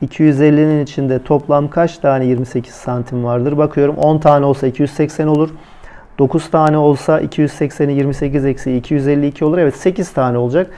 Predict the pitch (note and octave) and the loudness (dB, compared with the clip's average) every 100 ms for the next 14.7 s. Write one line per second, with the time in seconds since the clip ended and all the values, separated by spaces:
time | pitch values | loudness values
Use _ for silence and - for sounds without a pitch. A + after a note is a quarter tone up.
0 | - - - D#3 D#3+ D#3 D#3+ C#3 C3+ B2+ | -20 -20 -6 -6 -4 -2 2 2 0 -4
1 | C3 A2+ C#3+ D3 D3+ - D#3+ D#3 D#3 D3+ | -4 -2 -2 -2 -6 -6 -2 -2 -2 -8
2 | D3+ - C#3+ C3 A#2 - G#2+ - - - | -8 -6 -2 0 -2 -6 -10 -10 -20 -20
3 | - - - - - - - - - - | -18 -18 -20 -20 -20 -20 -20 -20 -6 2
4 | D#3 E3 D#3+ D3+ - D#3+ D#3+ - - E3 | 4 6 4 4 4 6 6 2 4 6
5 | D#3 C#3 B2 D3+ D3+ D3 C3 C#3 D#3+ D3+ | 8 6 4 6 6 6 4 6 6 6
6 | C#3+ C#3+ C3+ B2 F3 - - E3+ D#3+ D#3 | 4 4 2 2 -2 0 4 8 8 8
7 | D#3+ E3 E3 C#3 D#3 D#3 D#3 E3+ E3+ E3+ | 6 6 4 6 8 6 6 4 4 2
8 | - D#3+ D3+ D3 D#3 D3+ D3+ D3 C#3+ C#3 | 4 6 6 6 4 6 4 4 4 2
9 | A#2+ A#2 C#3+ - C3+ C3 B2+ - C3 B2+ | 2 0 -2 0 2 2 0 -4 -2 2
10 | C#3 C#3 D3+ C#3+ B2+ B2 D3+ E3 - - | 2 2 2 2 0 -2 -4 -6 -16 -4
11 | D3 C3+ B2+ D#3 - C#3 A#2+ D3+ D#3+ - | 2 2 2 -2 0 2 2 0 -6 -14
12 | - - B2+ C3 C3+ B2+ A#2+ C3+ D3 - | -20 -6 0 2 2 0 2 2 0 -4
13 | C3 A#2 A2 A2+ C3+ A#2+ A#2 B2+ D#3 - | -4 -4 -6 -4 -2 -2 -2 -4 -6 -6
14 | A#2 - - - B2 - | -6 -6 -16 -16 -16 -18